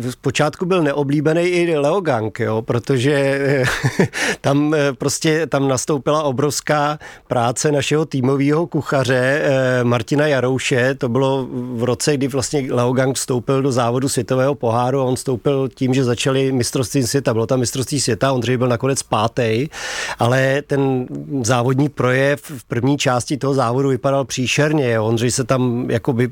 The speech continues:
mm, někde motal kolem dvacátého místa, ale pak prostě se v půlce závodu, mm, jako se mu seplo turbo a, e, výsledek byl, e, pátý místo, což je vynikající, že jo?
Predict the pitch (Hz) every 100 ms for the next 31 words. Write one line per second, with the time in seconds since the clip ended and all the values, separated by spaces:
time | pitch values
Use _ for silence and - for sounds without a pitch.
0 | - 139 120 120 - 143 127 123 127 127
1 | 117 139 131 117 127 127 127 - - -
2 | 120 - 127 - 143 135 110 - 127 127
3 | 147 143 - - - - - 139 - 147
4 | - 175 - 180 - 143 143 165 147 143
5 | 160 170 170 170 143 151 147 147 247 151
6 | 151 143 127 160 156 147 156 160 - 170
7 | 156 143 135 139 156 160 156 156 147 143
8 | 143 143 127 127 - 143 147 135 156 147
9 | - 143 131 127 120 151 151 - 120 104
10 | 139 123 120 135 135 123 - 120 123 120
11 | 113 117